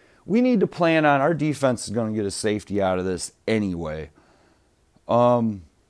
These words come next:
we just can't be that conservative like that on, on our two-yard line, or on their two-yard line, I mean. And a funny thing happened after that.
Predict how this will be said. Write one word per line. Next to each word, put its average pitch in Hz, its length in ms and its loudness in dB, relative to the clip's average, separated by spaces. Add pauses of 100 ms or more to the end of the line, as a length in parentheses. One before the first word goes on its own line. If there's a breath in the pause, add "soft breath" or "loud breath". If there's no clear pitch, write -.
(1400)
we 117 120 -6
just - 240 -10
can't 113 280 -4
be 101 120 -2
that 98 200 0
conservative 92 960 -4 (280)
like 87 240 -6
that 87 380 -6
on, 107 100 -4
on 95 320 -12
our 95 240 -4
two-yard 98 540 -4
line, 82 340 -12 (360)
or 95 80 -10
on 90 60 -6
their 104 180 2
two-yard 90 440 -4
line, 80 260 -12
I 78 60 -16
mean. 76 240 -14 (560 soft breath)
And 156 140 4
a 160 40 4
funny 220 360 0
thing 190 280 -4
happened 113 420 2
after 95 320 -4
that. 92 360 -4